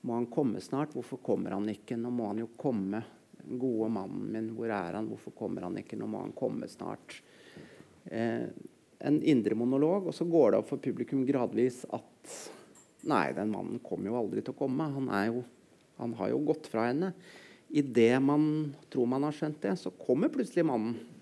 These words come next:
hjem fra jobb. Og så er han og snakker med henne som om alt er nesten vanlig. Dette kan man kjenne igjen fra så senere stykker av Jon, det der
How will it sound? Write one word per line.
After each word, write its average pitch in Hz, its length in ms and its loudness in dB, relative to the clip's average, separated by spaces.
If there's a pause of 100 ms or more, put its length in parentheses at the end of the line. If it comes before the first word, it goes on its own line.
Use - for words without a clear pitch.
(200)
hjem 123 280 2
fra 143 180 -2
jobb. 170 300 0 (960)
Og - 100 -6
så - 140 -2
er 120 240 6
han 185 140 2
og 185 80 2
snakker - 340 0
med 127 160 4
henne 147 180 2
som 160 160 -2
om 156 140 0
alt 147 320 -2
er 143 160 0
nesten 151 640 0
vanlig. 151 400 0 (640)
Dette - 180 -8
kan 127 140 -2
man 127 120 0
kjenne 120 320 2
igjen 90 160 0
fra 127 160 -4
så 120 160 -4
senere 107 1040 -2
stykker 113 400 -6
av 98 140 -2
Jon, 123 260 -2
det 123 100 -4
der 110 360 -2